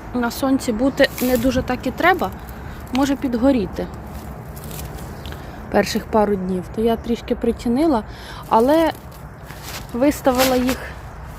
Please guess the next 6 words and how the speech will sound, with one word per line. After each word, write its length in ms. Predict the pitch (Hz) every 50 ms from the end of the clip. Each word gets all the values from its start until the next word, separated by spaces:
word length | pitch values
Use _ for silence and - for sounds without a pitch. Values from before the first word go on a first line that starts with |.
| - - - - - - - - - -
на 120 | 247 254
вулицю 580 | 247 254 311 359 370 320 247 - - - 220 208 - -
для 180 | 226 226 247 247
того, 180 | - 320 320
щоб 180 | - - 269 240
вони 320 | 254 262 269 285 302 320